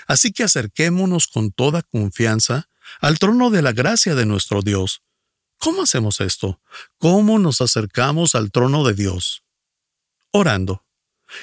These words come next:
Y no tienes que usar palabras rimbombantes o rebuscadas. Tampoco necesitas un ritual.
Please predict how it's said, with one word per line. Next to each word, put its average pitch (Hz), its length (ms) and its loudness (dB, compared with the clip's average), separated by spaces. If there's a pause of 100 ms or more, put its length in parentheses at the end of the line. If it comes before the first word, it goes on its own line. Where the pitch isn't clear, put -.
Y 151 120 2
no 269 120 2
tienes 190 420 0
que - 120 -4
usar 156 240 -2
palabras 139 560 0
rimbombantes 101 1080 -2
o 101 80 -2
rebuscadas. 104 840 -2 (420)
Tampoco 139 340 2
necesitas 117 560 0
un 117 100 2
ritual. 107 520 0